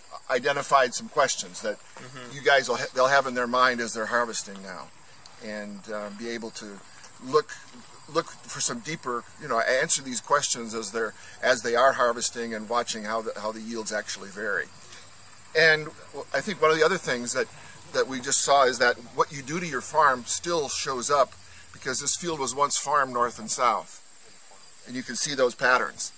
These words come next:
Speaker 1: And now it's farmed east and
Speaker 2: Mm-hmm.
Speaker 1: west.
Speaker 2: Mm-hmm.
Speaker 1: Okay? So you do have an impact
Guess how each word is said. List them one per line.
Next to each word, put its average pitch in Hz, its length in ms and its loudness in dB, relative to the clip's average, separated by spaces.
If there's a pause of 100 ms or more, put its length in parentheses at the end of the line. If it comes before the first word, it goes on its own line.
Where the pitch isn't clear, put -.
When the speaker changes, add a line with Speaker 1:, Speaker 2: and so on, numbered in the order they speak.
(240)
Speaker 1:
And 110 100 -10
now 131 160 6
it's - 120 0
farmed 113 360 -2
east 107 220 -8
and 107 120 -8
Speaker 2:
Mm-hmm. 107 80 -8
Speaker 1:
west. - 460 -4 (140)
Speaker 2:
Mm-hmm. 117 460 -20
Speaker 1:
Okay? 120 300 -2 (680)
So - 240 -2
you 123 160 -4
do 143 180 -8
have 139 240 2
an 120 120 -4
impact 127 580 -4